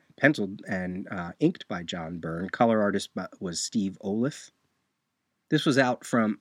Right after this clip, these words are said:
Dark Horse, and this was a prelude to what would be known as John Byrne's Next Men.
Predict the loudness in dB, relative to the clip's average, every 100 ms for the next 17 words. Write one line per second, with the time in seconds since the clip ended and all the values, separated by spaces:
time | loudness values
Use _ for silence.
0 | -2 2 4 2 0 2 2 4 4 4
1 | 2 2 -2 -2 4 4 4 4 2 2
2 | 0 0 2 2 0 0 2 4 4 4
3 | 2 2 -2 -2 0 2 2 2 2 4
4 | 2 2 -2 -6 -4 0 0 0 -4 -2
5 | -2 -4 -8 -14